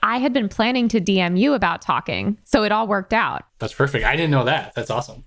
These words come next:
Speaker 1: Really? Oh, of course. Well, we were tagged in the same tweet for something, and I had seen you a bunch. I was not sure at first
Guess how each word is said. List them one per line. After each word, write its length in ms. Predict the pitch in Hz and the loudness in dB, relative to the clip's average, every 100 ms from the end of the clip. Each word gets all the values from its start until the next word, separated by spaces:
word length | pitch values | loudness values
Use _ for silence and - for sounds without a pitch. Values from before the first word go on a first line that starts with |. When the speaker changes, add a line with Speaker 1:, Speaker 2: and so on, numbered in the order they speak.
| - - | -14 2
Speaker 1:
Really? 320 | 220 370 539 587 | 2 4 2 2
Oh, 140 | 381 370 | 0 -2
of 80 | |
course. 380 | - 403 277 208 | 0 0 2 0
Well, 80 | 320 | 0
we 140 | 285 392 | 2 2
were 100 | 453 | 0
tagged 320 | 302 349 320 | 0 0 0
in 80 | 269 | 0
the 60 | |
same 300 | 262 269 254 | 0 2 0
tweet 420 | 202 269 196 - - | 2 2 2 -2 0
for 120 | 175 | 0
something, 560 | 208 175 170 113 101 - | 2 0 0 -2 -2 0
and 100 | 220 | 0
I 60 | |
had 160 | 302 220 | 0 -2
seen 220 | - 381 | 0 2
you 140 | 370 269 | 2 2
a 60 | |
bunch. 380 | 196 208 151 - - - - - | 0 -2 -4 -8 -16 -20 -4 0
I 180 | 226 339 | 2 2
was 180 | 349 | 0
not 200 | 311 269 | 0 -2
sure 300 | - 254 214 | 0 0 0
at 200 | 202 185 - | 0 -2 0
first 500 | 220 202 - - | 0 0 -4 -12